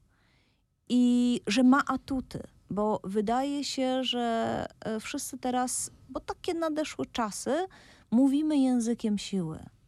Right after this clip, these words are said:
Tam przeliczamy te potencjały militarne, em, spoglądamy na to, ile, ja, ja, ja, jaki kto ma arsenał w obliczu realnego zagrożenia, em, ofensywnością i, i agresją, e, rosyjską.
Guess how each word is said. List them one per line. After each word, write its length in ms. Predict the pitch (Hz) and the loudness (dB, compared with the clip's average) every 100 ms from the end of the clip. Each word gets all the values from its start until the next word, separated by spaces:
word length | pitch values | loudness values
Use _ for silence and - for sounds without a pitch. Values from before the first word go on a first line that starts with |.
| - | -6
Tam 140 | 196 | -4
przeliczamy 680 | - 254 247 247 269 247 233 | -2 0 2 2 2 2 0
te 100 | 208 | -4
potencjały 680 | - 202 214 196 208 196 190 | -6 -2 -2 0 -2 -2 -2
militarne, 840 | 190 185 185 180 175 165 156 185 - - - - - | -2 -4 -4 -4 -2 -4 -6 -8 -12 -18 -18 -14 -2
em, 960 | 208 208 202 202 196 202 220 214 214 214 214 | 0 2 0 -4 -4 0 2 2 0 0 -2
spoglądamy 720 | - 247 233 247 240 240 226 | -2 -2 2 4 6 4 4
na 200 | 220 208 | 2 0
to, 140 | 202 190 | -2 -4
ile, 480 | - 208 196 190 - | -2 -2 0 -2 -4
ja, 240 | 214 202 - | -4 -4 -2
ja, 160 | 214 - | -4 -2
ja, 240 | 214 208 | -4 -4
jaki 280 | - 214 214 | -4 -6 -6
kto 160 | - 220 | -4 -2
ma 140 | 208 | -2
arsenał 760 | 202 - - 196 180 175 233 277 - - - | -2 -6 -2 0 0 0 -2 -6 -12 -20 -20
w 80 | - | -4
obliczu 520 | 226 214 226 - 277 | -2 0 -2 0 0
realnego 540 | 247 226 220 214 240 233 | 2 2 0 0 0 0
zagrożenia, 1120 | 214 214 202 202 196 190 185 180 180 175 - - | -2 -2 0 0 2 2 0 -2 -4 -6 -8 -6
em, 720 | 196 190 185 185 180 180 175 | -4 -2 -2 -4 -4 -4 -6
ofensywnością 1000 | - - 208 185 190 190 202 196 - 180 | -6 -2 0 0 0 2 4 2 -2 -4
i, 420 | 175 175 - 185 - | -2 -4 -4 -6 -4
i 40 | |
agresją, 760 | 175 202 190 - 180 165 - - - | -2 0 -2 -2 -4 -4 -6 -10 -8
e, 260 | 190 190 - | -6 -6 -4
rosyjską. 800 | 185 190 - 170 - - 220 | -4 -4 -4 -6 -6 -4 -4